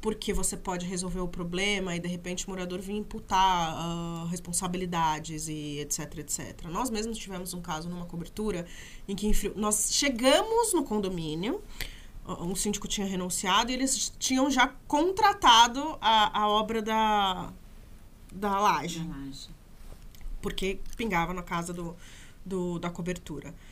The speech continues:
Speaker 1: O que que aconteceu? Começou a tirar a manta anterior pra colocar a nova, né? Eles começaram a, a quebrar o contrapiso. Quebrando o contrapiso, caiu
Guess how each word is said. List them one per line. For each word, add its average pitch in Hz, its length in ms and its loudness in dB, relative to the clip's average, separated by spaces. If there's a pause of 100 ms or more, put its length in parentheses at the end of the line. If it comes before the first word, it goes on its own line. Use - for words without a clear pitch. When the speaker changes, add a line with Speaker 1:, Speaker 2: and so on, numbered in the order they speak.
(240)
Speaker 1:
O 233 100 -6
que - 160 -2
que 330 100 0
aconteceu? 277 880 2 (420)
Começou 262 800 4
a 196 100 2
tirar 208 580 2
a 202 80 4
manta 180 440 -6
anterior 202 680 -2 (420)
pra 262 140 0
colocar 233 400 0
a 240 40 4
nova, 160 420 0
né? 170 180 -4
Eles 196 160 -4
começaram 202 480 0
a, 208 260 0
a 202 40 0
quebrar 214 240 -2
o - 20 0
contrapiso. 185 560 -4 (600)
Quebrando 294 380 2
o - 40 -2
contrapiso, 311 640 0
caiu 277 420 4